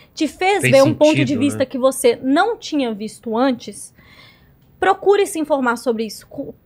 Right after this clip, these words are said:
Speaker 1: procure ver as críticas que são feitas, sabe? Assim, uma, uma parada pra mim que é, que é muito interessante, que é, eu cresci dentro de uma casa de esquerda. E durante um período da minha adolescência,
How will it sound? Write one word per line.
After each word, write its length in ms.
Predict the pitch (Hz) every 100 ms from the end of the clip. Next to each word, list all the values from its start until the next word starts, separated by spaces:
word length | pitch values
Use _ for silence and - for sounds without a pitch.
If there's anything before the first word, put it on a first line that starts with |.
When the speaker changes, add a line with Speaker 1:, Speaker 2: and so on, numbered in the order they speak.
| _ -
Speaker 1:
procure 580 | 330 339 330 415 381
ver 460 | 269 262 294 294 - -
as 300 | 262 277 -
críticas 480 | 320 349 - 311
que 100 | 311
são 180 | - 247
feitas, 580 | - 220 208 - 202 - - -
sabe? 360 | - 240 254 226
Assim, 280 | 240 226 214
uma, 760 | 240 262 262 247 226 208 202 202 - - - - -
uma 120 | 269 262
parada 320 | 269 254 254
pra 160 | 269 247
mim 180 | 247
que 120 | 247 269
é, 60 |
que 220 | 247 -
é 40 | 254
muito 220 | 254 262
interessante, 520 | 262 247 - 240 240
que 80 | -
é, 120 | 220 - - - - -
eu 100 | 247
cresci 380 | 330 311 - 359
dentro 280 | 320 330 262
de 80 | 285
uma 120 | 269
casa 240 | 254 220
de 80 | 208
esquerda. 420 | - 202 214 220 _ _ _ _ _ -
E 60 |
durante 400 | 220 277 311 415
um 80 | 381
período 400 | 349 294 277 240
da 80 | 247
minha 160 | 240 233
adolescência, 720 | 220 226 - 220 226 -